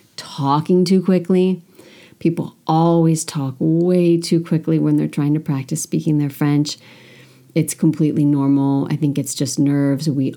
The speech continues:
all do it. I remember all of that just like it was yesterday. And that's why, that's why I have empathy. And that's why I'm always sitting here, chez moi, à Paris,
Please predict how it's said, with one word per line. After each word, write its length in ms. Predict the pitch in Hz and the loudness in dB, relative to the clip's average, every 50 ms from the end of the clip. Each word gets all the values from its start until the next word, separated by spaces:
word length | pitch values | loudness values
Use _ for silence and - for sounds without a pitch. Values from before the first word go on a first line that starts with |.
| - | -6
all 440 | 139 135 139 139 139 139 139 139 139 | -4 -2 -2 0 0 0 0 0 0
do 260 | - - 139 131 131 | 0 0 -2 0 0
it. 260 | 135 135 135 135 123 - - - _ _ _ _ _ _ _ _ _ _ _ _ _ _ _ - - - - - - - - - _ - | 0 0 0 -2 -2 -4 -8 -14 _ _ _ _ _ _ _ _ _ _ _ _ _ _ _ -18 -16 -16 -16 -16 -18 -20 -20 -16 _ 0
I 60 | 156 | 2
remember 360 | 160 156 151 147 143 139 147 143 | 2 4 4 4 2 2 0 -2
all 220 | - 143 147 143 | -2 -2 -2 -2
of 100 | 143 131 | -2 -2
that 280 | 151 147 139 135 135 - - _ - 180 | -2 -2 -2 -2 -4 -6 -10 _ -8 -6
just 540 | 165 - 165 151 156 160 - - - - - _ - 151 | -2 0 0 0 0 0 -2 -6 -8 -12 -14 _ -6 -4
like 420 | 143 139 131 131 135 131 - - | -2 -2 -2 -2 -4 -6 -6 -6
it 100 | 135 123 | -6 -4
was 280 | - 127 131 127 127 131 | -4 -4 -4 -4 -4 -6
yesterday. 640 | 120 123 - - - 113 113 - - - - - | -6 -6 -8 -8 -8 -8 -8 -8 -8 -8 -6 -4
And 200 | 180 185 214 233 | -2 0 0 0
that's 200 | 254 247 - - | 0 -2 -4 -4
why, 360 | 294 285 285 285 277 277 - - | -2 0 0 0 0 -2 -2 -2
that's 240 | 254 262 254 262 - | -2 -2 -2 -2 -2
why 100 | 269 262 | -2 0
I 60 | 262 | 0
have 180 | 254 262 254 - | 0 0 -2 -2
empathy. 520 | - 247 240 240 233 - 160 139 131 131 | 0 0 0 0 0 0 0 0 0 0
And 120 | 127 131 | 0 0
that's 220 | 139 139 131 - - | -2 -4 -4 -4 -4
why 80 | 156 | -2
I'm 240 | 147 147 139 135 131 - - - - _ _ _ - 180 | 0 0 -2 -2 -4 -8 -18 -20 -20 _ _ _ -6 -2
always 400 | 170 170 180 180 170 170 - - - _ _ _ _ - | 0 2 2 2 0 -2 -6 -10 -14 _ _ _ _ -12
sitting 480 | - - - 220 220 214 214 214 214 | -10 -4 0 0 2 4 4 4 2
here, 520 | 196 208 214 208 208 208 208 208 214 226 220 | 2 2 2 2 2 0 0 0 0 -2 -2
chez 260 | - - - 208 214 | -4 -2 0 2 2
moi, 380 | 214 208 208 202 208 214 214 | 2 2 2 2 0 0 0
à 60 | 196 - | 0 0
Paris, 520 | 214 208 190 - 196 190 190 196 214 220 | 0 0 0 0 0 0 2 2 0 -2